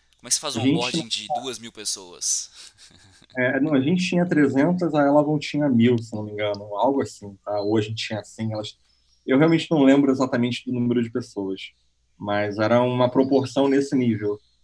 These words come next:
Speaker 2: A gente comprou a Elavon em dois mil e dezesseis, né? Então, a gente passou ali dois mil e treze, dois mil e quatorze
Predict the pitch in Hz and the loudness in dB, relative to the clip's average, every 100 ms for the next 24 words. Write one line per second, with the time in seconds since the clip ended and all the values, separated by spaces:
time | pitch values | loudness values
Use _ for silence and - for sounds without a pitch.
0 | _ _ - 110 131 135 - 165 160 151 | _ _ -2 0 0 0 0 2 6 8
1 | 143 165 160 165 147 143 170 170 180 190 | 10 8 4 4 4 4 2 0 -2 -2
2 | - 127 110 113 107 104 113 117 120 117 | 0 2 2 -2 -6 -6 -2 2 2 2
3 | 113 107 - - 131 - 120 117 113 120 | 0 -2 -4 -6 -4 0 2 4 4 2
4 | 120 160 175 147 131 131 123 127 - 120 | 0 4 4 4 2 0 0 -2 0 0
5 | 117 113 | 0 -2